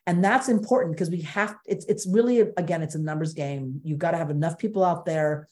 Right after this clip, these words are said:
where they can't play whack-a-mole. 'Cause I've had whack-a-mole played against me for years. And I know how <laughs> not to do that any longer. So I have a few bruises on my head, you know.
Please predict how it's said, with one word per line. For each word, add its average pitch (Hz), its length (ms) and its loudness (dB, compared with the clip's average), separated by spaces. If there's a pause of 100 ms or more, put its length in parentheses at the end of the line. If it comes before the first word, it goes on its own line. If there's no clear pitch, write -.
(240)
where 160 120 2
they 160 100 0
can't 180 280 -4
play 185 160 0
whack-a-mole. 139 840 -4
'Cause 151 120 -2
I've 190 180 4
had 185 320 2
whack-a-mole 180 560 -2
played 190 220 2
against 180 280 -4
me 185 320 -2 (380)
for 208 420 8
years. 202 1080 2 (360)
And 185 200 0
I 185 60 4
know 185 240 2
how 185 320 2
<laughs> 185 60 -4
not 185 260 -2
to - 140 -2
do - 280 -2
that - 300 0
any 247 260 -2
longer. 190 640 0
So - 580 -4 (920)
I 208 40 0
have 208 100 6
a 202 40 4
few 208 100 0
bruises 185 360 4
on 156 100 -2
my 147 80 -4
head, 131 320 -4 (340)
you 135 140 -10
know. 151 340 -8